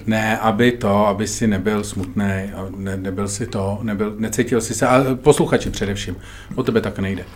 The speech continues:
Ale, eh, <laughs> dostal jsi, kdy jsi dostal naposledy pokutu za špatný, za rychlou jízdu?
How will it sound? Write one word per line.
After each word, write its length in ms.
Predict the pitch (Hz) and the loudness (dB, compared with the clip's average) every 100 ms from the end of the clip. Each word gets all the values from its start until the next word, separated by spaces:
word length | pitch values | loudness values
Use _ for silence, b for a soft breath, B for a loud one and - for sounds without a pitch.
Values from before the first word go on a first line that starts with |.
| B B - | B B 8
Ale, 420 | 139 135 131 123 120 - - - - - - - - - - - | 10 12 12 10 4 -10 -16 -18 -20 -20 -20 -20 -20 -20 -8 0
eh, 420 | 123 120 120 120 127 - 147 - B B B | 4 6 6 6 2 0 -4 -4 B B B
<laughs> 40 | 120 | 6
dostal 280 | 131 214 214 | 8 10 10
jsi, 120 | - | 8
kdy 140 | 156 | 4
jsi 120 | 147 | 6
dostal 240 | 240 - 185 | 6 6 4
naposledy 420 | 160 156 151 139 | 6 6 6 6
pokutu 420 | 139 123 117 123 | 4 2 2 2
za 100 | 117 | 0
špatný, 600 | 113 110 - 117 113 110 117 | 2 -2 2 2 4 2 0
za 200 | 107 120 | 6 6
rychlou 260 | 120 123 | 8 4
jízdu? 240 | 117 101 | 4 0